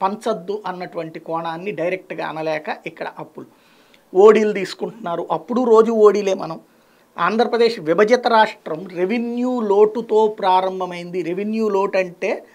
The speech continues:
మనం ఇచ్చే జీతాలకి కూడా డబ్బులు లేనటువంటి దాంతో ప్రారంభమైంది. అదొకసారి గుర్తుందా మనకి?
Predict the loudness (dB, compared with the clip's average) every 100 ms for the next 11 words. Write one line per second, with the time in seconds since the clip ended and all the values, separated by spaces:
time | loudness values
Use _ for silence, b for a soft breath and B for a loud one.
0 | b b b b b -4 -2 -2 -6 -10
1 | -4 2 2 0 -8 -6 4 8 8 6
2 | -4 -2 0 2 2 0 -2 -4 -2 0
3 | 0 -2 -6 -6 -6 -6 -6 -6 -8 -6
4 | -2 -2 -4 -10 -10 -12 -10 -10 -12 -16
5 | _ -10 -8 -8 0 0 0 -6 -6 -4
6 | -4 -6 -12 -18